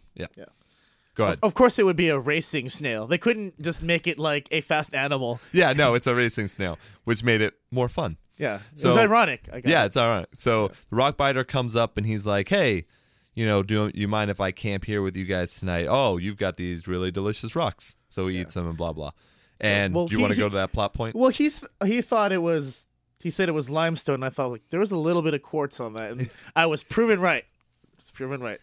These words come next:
Speaker 1: He was very good at eating those rocks and
Speaker 2: Yeah.
Speaker 1: telling what was in
Speaker 2: He
Speaker 1: said
Speaker 2: was,
Speaker 1: rocks.
Speaker 2: he's a sommelier of
Speaker 1: <laughs>
Speaker 2: rocks.
Speaker 1: That's where I first learned about <laughs> geology. It was, it was great when I was a kid.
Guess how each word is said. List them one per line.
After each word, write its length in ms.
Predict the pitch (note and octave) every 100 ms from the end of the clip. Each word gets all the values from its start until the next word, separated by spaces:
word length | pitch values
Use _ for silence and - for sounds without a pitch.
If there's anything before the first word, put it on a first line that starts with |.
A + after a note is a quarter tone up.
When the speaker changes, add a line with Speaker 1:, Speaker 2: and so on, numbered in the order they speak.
| -
Speaker 1:
He 160 | C#3
was 160 | C#3+ C3+
very 240 | C3+ F3+
good 240 | B2+ C#3+ B2
at 120 | F#2
eating 280 | A#2 A2 G#2
those 200 | G2+ G2
rocks 300 | G#2 G2+ -
and 100 | F#2+
Speaker 2:
Yeah. 60 | -
Speaker 1:
telling 260 | G#2 F#2+
what 180 | F#2 G2
was 140 | F2+ F#2
in 140 | A#2
Speaker 2:
He 60 | F2+
Speaker 1:
said 140 | E2+
Speaker 2:
was, 80 | E2
Speaker 1:
rocks. 140 | E2
Speaker 2:
he's 120 | D#3 D#3
a 60 |
sommelier 760 | - G3 E3+ E3+ E3+ E3 E3 D#3
of 200 | C3 A2+ -
Speaker 1:
<laughs> 140 | C3 -
Speaker 2:
rocks. 600 | B2+ C3+ A#2 - - -
Speaker 1:
That's 280 | A#2 B2+ C#3
where 160 | C3+
I 60 | C3
first 300 | C3+ C3 C3+
learned 320 | D3+ A#2 F#2+
about 340 | G2 G#2 G#2
<laughs> 20 | -
geology. 580 | B2 D3 G#2+ D#2+ D#2+ - _
It 120 | G#2+ A#2+
was, 180 | C3 -
it 120 | G#2
was 180 | C3 A#2+
great 220 | D3 B2
when 160 | F#2+ F#2+
I 60 |
was 140 | F#2+ F2+
a 60 |
kid. 220 | - D#2+